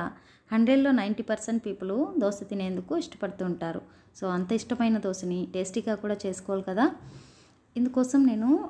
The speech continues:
ఒక బౌల్ తీసుకొని అందులోకి వన్ కప్ వరకు రైస్ యాడ్ చేశానండి. అలాగే హాఫ్ టీ స్పూన్ వరకు మెంతులు కూడా యాడ్ చేశాను. రెండు యాడ్ చేసిన తర్వాత వాటర్ వేసుకొని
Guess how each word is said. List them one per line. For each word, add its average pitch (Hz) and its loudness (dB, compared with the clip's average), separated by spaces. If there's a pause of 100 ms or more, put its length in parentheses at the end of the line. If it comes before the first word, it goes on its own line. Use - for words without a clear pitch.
ఒక - -12 (100)
బౌల్ 196 0
తీసుకొని 185 -6 (180)
అందులోకి 190 2 (260)
వన్ 196 0 (100)
కప్ 196 -8
వరకు 175 -4 (240)
రైస్ 185 -2
యాడ్ 180 -6
చేశానండి. 180 -2 (1400)
అలాగే 220 2 (140)
హాఫ్ 208 2
టీ 196 -2
స్పూన్ 196 -6
వరకు 175 -8 (240)
మెంతులు 180 -4
కూడా 208 0
యాడ్ 165 -6
చేశాను. 170 -8 (280)
రెండు 208 2
యాడ్ 202 -2
చేసిన 208 -4
తర్వాత 185 -2 (640)
వాటర్ 196 0
వేసుకొని 170 -4